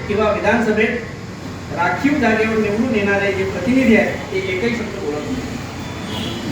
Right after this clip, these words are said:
आंबेडकर समाजाच्या किंवा इतर मागास समाजाच्या प्रश्नावर वाचा फोडण्यासाठी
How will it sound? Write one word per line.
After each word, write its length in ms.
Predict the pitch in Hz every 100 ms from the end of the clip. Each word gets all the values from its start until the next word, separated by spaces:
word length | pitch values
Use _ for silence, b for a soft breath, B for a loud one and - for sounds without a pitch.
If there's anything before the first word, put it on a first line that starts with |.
| - - -
आंबेडकर 480 | - 226 269 269 277
समाजाच्या 640 | 240 220 226 226 233 240 233 - - - -
किंवा 160 | 214
इतर 340 | 226 208 - 247
मागास 400 | 226 240 262 240
समाजाच्या 460 | 233 220 214 214
प्रश्नावर 540 | 208 202 190 208 202 202
वाचा 240 | 170 240
फोडण्यासाठी 600 | 226 214 202 190 196 190